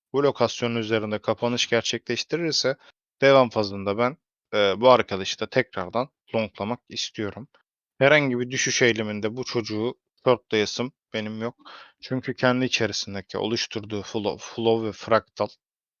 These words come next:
şu lokasyonun kazanılmasıyla birlikte tekrardan bula döndü benim gözümde.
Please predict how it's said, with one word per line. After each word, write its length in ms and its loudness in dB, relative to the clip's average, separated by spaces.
şu 100 -2
lokasyonun 540 0
kazanılmasıyla 960 -2
birlikte 340 -6
tekrardan 720 -2
bula 260 4
döndü 360 -4
benim 260 -2
gözümde. 540 -4